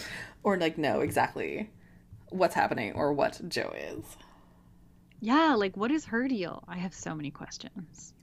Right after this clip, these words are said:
Speaker 1: Well, 'cause she has that little, like, symbol she draws, 'cause
Speaker 2: Mm-hmm.
Speaker 1: it was, like, on her apartment, and, like, one of the guys, I can't remember what it was, what, the detective or Dominic, 'cause, again, there's so many, like,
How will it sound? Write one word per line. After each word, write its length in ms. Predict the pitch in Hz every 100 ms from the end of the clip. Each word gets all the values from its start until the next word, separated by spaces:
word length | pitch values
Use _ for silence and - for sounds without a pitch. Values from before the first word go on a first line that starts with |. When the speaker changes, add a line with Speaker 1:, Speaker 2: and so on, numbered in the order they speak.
| - - - -
Speaker 1:
Well, 140 | 233
'cause 140 | 240 233
she 100 | 226
has 280 | 220 233 240
that 160 | 214
little, 160 | 220 214
like, 180 | 175 -
symbol 540 | - 180 190 214 233
she 180 | - 233
draws, 560 | 233 233 247 277 294
'cause 160 | - 196
Speaker 2:
Mm-hmm. 440 | 226 220 220 190 170
Speaker 1:
it 80 | 190
was, 80 |
like, 140 | 190 -
on 160 | 175 190
her 100 | 175
apartment, 520 | - 156 156 214 190
and, 180 | 180 160
like, 140 | 147
one 240 | 151 156
of 100 | 196
the 60 | 180
guys, 480 | 151 131 - - - -
I 60 |
can't 160 | - 165
remember 200 | 180 165
what 140 | 151
it 60 | 143
was, 100 | 156
what, 260 | 160 160 - -
the 60 | 143
detective 520 | 147 - 196 190 180
or 300 | 165 135 131 - - - - - - - - - - - - - - -
Dominic, 600 | 226 220 208 190 202 - -
'cause, 160 | -
again, 180 | - -
there's 180 | - -
so 80 | -
many, 160 | -
like, 320 | - 160 147